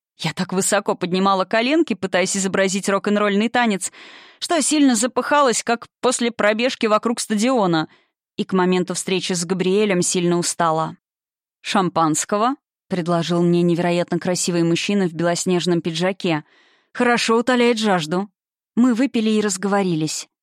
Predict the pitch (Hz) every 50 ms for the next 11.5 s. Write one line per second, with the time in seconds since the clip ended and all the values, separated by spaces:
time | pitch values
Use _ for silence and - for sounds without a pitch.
0 | _ _ - 196 240 214 247 285 294 294 247 - - 254 262 277 214 254 254 247
1 | - 240 254 - - - 247 233 202 180 175 160 - - 175 165 160 - - -
2 | - _ _ _ _ - - - - 196 175 185 175 - 185 180 185 175 160 180
3 | 196 185 180 180 226 269 220 208 196 180 180 175 175 160 180 196 202 190 185 175
4 | - 190 196 214 196 196 190 180 - 185 - - 185 175 - - 185 - - -
5 | 185 180 175 180 185 180 202 202 190 170 170 156 160 - _ _ _ _ _ _
6 | _ - - 320 - - - 285 262 - 262 233 240 - - 247 233 226 - 233
7 | 214 214 214 190 208 208 180 185 - 233 254 269 - - 190 170 170 - - -
8 | - - - - - - 294 370 285 - 247 240 - 262 277 247 - 254 302 269
9 | 254 202 208 190 - - 233 - - 262 285 277 254 - - - 226 - 220 214
10 | - - 262 226 240 208 190 226 240 220 202 220 247 226 214 226 226 202 185 208
11 | 214 202 185 170 160 156 151 156 147 151